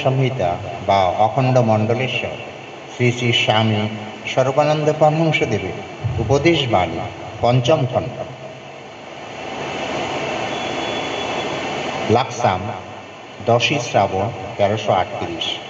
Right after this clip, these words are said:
সুরেন্দ্রচন্দ্র চক্রবর্তী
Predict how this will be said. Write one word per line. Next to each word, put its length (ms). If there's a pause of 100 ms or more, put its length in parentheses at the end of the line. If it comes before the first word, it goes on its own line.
(1200)
সুরেন্দ্রচন্দ্র 680
চক্রবর্তী 680